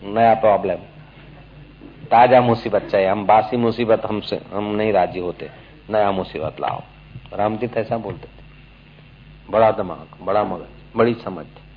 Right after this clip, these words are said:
मुसीबतों से टक्कर लेना, खेलना उनको मजा आता था।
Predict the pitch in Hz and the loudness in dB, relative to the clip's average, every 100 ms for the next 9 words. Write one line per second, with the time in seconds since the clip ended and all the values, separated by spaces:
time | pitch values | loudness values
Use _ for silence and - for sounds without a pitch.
0 | - - - - - - - - 92 - | -20 -20 -20 -20 -20 -20 -20 -20 -14 -8
1 | 113 113 113 - - - - 110 95 101 | -4 -2 -4 -6 -10 -12 -8 -6 -4 -6
2 | 101 92 - 107 107 104 101 98 92 92 | -6 -8 -4 -4 -2 -4 -6 -6 -2 -2
3 | 71 - - - | -4 -10 -20 -20